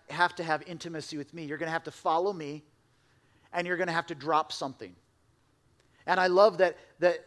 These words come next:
i-, in this simple exchange, when he calls Simon and Andrew, it says, "Immediately they left their nets and followed him."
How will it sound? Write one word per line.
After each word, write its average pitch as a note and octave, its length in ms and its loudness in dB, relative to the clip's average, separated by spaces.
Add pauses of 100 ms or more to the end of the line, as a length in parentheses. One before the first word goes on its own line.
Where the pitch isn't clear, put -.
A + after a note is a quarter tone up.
i-, F#3+ 200 -2
in G3+ 180 0
this F3+ 160 0
simple A#3+ 380 0
exchange, F#3+ 720 -2 (200)
when F#3 140 -8
he G3 100 -2
calls G3+ 420 4
Simon G#3 440 0
and E3+ 140 -4
Andrew, E3+ 460 -2
it D#3 120 -6
says, F3 360 0 (260)
"Immediately F#3 880 0
they D#3+ 180 4
left F#3+ 320 2
their G#3 140 0
nets F3+ 400 -2
and D3+ 120 -10
followed C3+ 360 -2
him." G2 240 -18